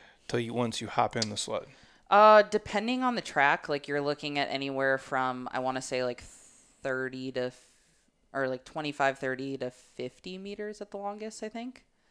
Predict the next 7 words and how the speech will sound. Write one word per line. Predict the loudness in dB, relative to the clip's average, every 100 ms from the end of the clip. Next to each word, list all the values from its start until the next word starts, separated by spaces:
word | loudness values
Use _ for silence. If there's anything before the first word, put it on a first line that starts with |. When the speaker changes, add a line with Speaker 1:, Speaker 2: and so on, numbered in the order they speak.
| _ -6
Speaker 1:
Okay. | -4 -2 -6 -8 _ _ _ _
Speaker 2:
Um, | 0 2 0 -4
'cause | -4 0
some | 6 6 4 -2 -10 -14 -8
tracks | 4 6 6 2
will | -4 -4
have | 0 2 2 2 -2 -8 -20